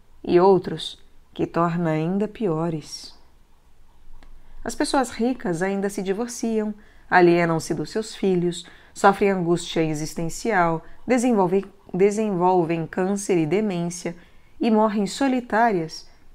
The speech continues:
e não são amadas. Há os viciados que estão em recuperação, que são amaldiçoados com o dinheiro, torrando-no todo em um frenesi de drogas e álcool.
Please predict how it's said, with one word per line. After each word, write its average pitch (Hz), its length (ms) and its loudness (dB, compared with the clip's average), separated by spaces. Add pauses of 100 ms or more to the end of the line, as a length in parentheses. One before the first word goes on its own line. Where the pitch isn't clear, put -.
(160)
e 180 80 0
não 220 180 2
são 220 380 -2
amadas. 151 720 -6 (1200)
Há 185 140 0
os 170 140 0
viciados 196 720 2
que - 80 -2
estão 214 280 0
em 214 60 0
recuperação, 220 840 -2 (600)
que 175 80 -4
são 190 220 4
amaldiçoados 190 880 4
com 202 160 0
o 202 60 2
dinheiro, 170 520 2 (360)
torrando-no 175 720 6
todo 214 560 4
em 180 200 2
um 180 60 0
frenesi 180 640 2
de 156 180 -2
drogas 156 480 0
e 156 80 2
álcool. 160 560 -4